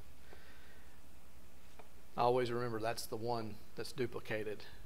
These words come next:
there, and, it, and they're pretty close. Same exact wording. So you can quote either one of them. Um,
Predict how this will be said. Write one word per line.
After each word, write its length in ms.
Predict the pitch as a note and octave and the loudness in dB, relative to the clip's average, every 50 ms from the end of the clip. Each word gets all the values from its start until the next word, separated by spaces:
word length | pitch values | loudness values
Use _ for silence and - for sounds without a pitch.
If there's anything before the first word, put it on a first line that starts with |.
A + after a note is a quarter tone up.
| - - | -2 0
there, 280 | - G#2+ G#2+ G#2 G#2 | 0 0 2 0 0
and, 100 | G#2+ G#2 | 0 0
it, 120 | G#2 A2 G#2+ | -2 0 0
and 120 | A2+ G#2+ A2 | 0 0 0
they're 80 | G2+ | 0
pretty 240 | - - - C#3 C#3 | 2 2 2 2 2
close. 600 | - - D3+ C3 A2+ G#2 G#2 - - - - - - - - - - - - - - - - - - - - - - - - - - - - - - - - - - - - - | 2 6 6 6 6 6 2 0 0 0 0 -2 -2 -4 -4 -4 -4 -2 -2 -2 -2 -2 -2 -2 -2 -2 -2 -2 -2 -4 -4 -4 -4 -2 -4 -4 -4 -4 -4 -4 -4 -4 -2 0
Same 220 | - C#3 A#2+ B2 | 2 2 4 4
exact 320 | B2+ B2 A#2+ B2+ B2+ A2+ B2+ | 2 2 4 4 4 4 4
wording. 320 | B2+ B2+ A#2+ G#2 G#2 G#2+ A2 - - - - - - - - - - - - - - - - | 4 4 4 4 2 -2 -2 -2 -2 -2 -2 -4 -4 -2 -2 -2 -2 -2 -4 -4 -4 -4 -2
So 80 | - | -2
you 60 | G2 | -2
can 60 | G#2 G#2+ | 0 4
quote 240 | - C#3 C3 B2+ | 8 8 8 10
either 180 | B2+ B2+ A#2+ A#2 | 8 6 8 6
one 160 | B2 B2+ A#2 | 6 4 4
of 160 | G#2 G#2 G2+ | 4 2 0
them. 160 | G2+ G2+ G#2+ - - - - - - - - - - - - - - - - - - - - - - - - - - - - - - | 0 -2 -2 -2 -2 -2 -2 -2 -2 -2 -2 -2 -2 -2 -2 -2 -2 -2 -2 -2 -2 -2 -2 -2 -2 -2 -4 -4 -4 -4 -2 -2 -2
Um, 440 | A2 G#2 G2+ G2+ G2+ F#2+ F#2 G2 | -2 0 0 0 -2 -2 -2 -2